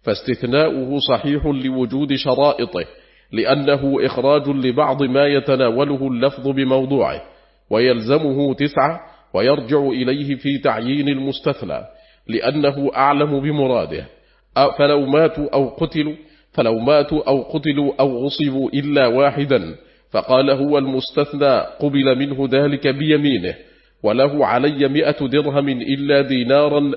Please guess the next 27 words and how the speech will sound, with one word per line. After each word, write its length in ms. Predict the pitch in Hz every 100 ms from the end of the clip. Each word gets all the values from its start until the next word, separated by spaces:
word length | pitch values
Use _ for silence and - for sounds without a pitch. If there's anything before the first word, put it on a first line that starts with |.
| - -
تلزمه 720 | 131 110 101 143 147 135 143
المائة، 540 | 139 135 156 101 87 - - _ _ -
ولم 360 | 101 127 147 151
يصح 420 | 139 165 147 147
الاستثناء 840 | 139 135 - 135 127 139 156 139
في 280 | 131 131 139
إحدى 240 | 139 139
الروايتين، 920 | 135 107 131 143 135 117 147 147 139 139 - _ _ _
اختارها 800 | 123 - 143 147 143 131 131 -
أبو 240 | 135 139 131
بكر 260 | 143 147
لأنه 720 | 139 127 123 - 139 139 135 131
استثناء 680 | - 135 - 120 143 151
من 280 | 131 127 123
غير 260 | 113 143 131
الجنس، 640 | 131 110 135 90 - _ _ _ _ _
وغير 440 | 113 110 139 151 143
الجنس 440 | 131 127 156 -
ليس 320 | 143 147 139
بداخل 640 | 139 131 139 147 143 139 131
في 100 | 143
الكلام، 560 | 143 143 139 135 - - - _ _ _
وإنما 520 | 117 120 143 151 147
استثني-، 580 | 139 - 147 - 139 139
وإنما 680 | 113 143 139 147 147 143 139
سمي 420 | - 151 151 147
استثناء 880 | 127 - 135 123 143 151 151 156